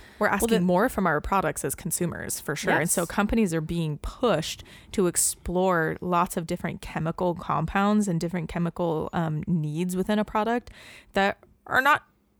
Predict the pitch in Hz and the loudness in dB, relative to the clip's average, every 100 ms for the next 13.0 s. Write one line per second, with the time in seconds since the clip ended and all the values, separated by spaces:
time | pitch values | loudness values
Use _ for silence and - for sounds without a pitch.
0 | - 285 285 262 _ - 269 277 269 _ | -4 -2 -2 -6 _ -6 -4 -6 -8 _
1 | _ 190 320 - - - 196 - 208 208 | _ -2 0 2 -2 0 -4 0 0 2
2 | 208 220 226 233 226 - _ 190 196 220 | 2 2 2 0 -4 -14 _ 0 2 4
3 | 226 202 208 - - - - - 285 226 | 4 2 0 -4 -12 -4 -2 2 2 2
4 | 180 180 202 185 190 196 180 180 196 - | 0 0 2 4 4 4 2 2 0 -2
5 | - 185 214 226 165 - 165 160 208 214 | -6 -4 0 0 0 -2 -2 0 2 2
6 | 175 175 175 196 - - - 359 - 359 | 0 0 0 -2 -4 -6 -6 -2 -4 -2
7 | 440 508 226 185 - - - - 180 143 | -2 0 0 -2 -8 -16 -20 -6 -2 0
8 | 131 - 233 254 240 254 247 226 - 220 | 0 2 2 4 2 2 2 0 0 0
9 | 208 190 - 185 180 170 165 170 156 147 | 0 0 -2 -4 -4 -2 -2 -2 -2 -4
10 | 151 156 165 175 180 196 202 156 156 135 | -4 -4 -4 -4 -2 0 0 -2 -4 -4
11 | 139 - 139 123 - - - - - 135 | -4 -4 -6 -6 -8 -10 -8 -10 -8 -6
12 | 131 - - - - - - - - - | -6 -8 -6 -6 -6 -10 -8 -8 -8 -10